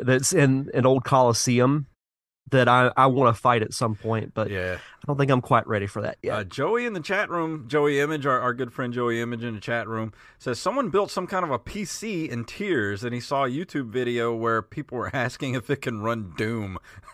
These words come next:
Speaker 2: <laughs>
Speaker 1: I haven't seen that yet. I'll have to check that out.
Speaker 2: So have you tried building any weird stuff in, uh, Tears of the Kingdom?
Speaker 1: Uh, other than just vehicles that don't work?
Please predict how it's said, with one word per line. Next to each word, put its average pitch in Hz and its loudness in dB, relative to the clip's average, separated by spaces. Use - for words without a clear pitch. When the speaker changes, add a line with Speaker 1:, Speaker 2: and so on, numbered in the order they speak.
Speaker 2:
<laughs> 403 4
Speaker 1:
I 151 6
haven't 247 4
seen 285 2
that 120 6
yet. 98 0
I'll 147 4
have 196 2
to 170 -10
check 180 -2
that 180 0
out. 180 4
Speaker 2:
So 139 2
have 170 0
you 269 -4
tried 160 2
building 139 2
any 143 -2
weird 123 -2
stuff - -4
in, 120 -6
uh, 113 -4
Tears 123 -4
of 120 -4
the 113 -4
Kingdom? 120 -6
Speaker 1:
Uh, - -4
other 180 8
than 165 6
just 139 4
vehicles 120 2
that 113 -4
don't 107 2
work? 107 0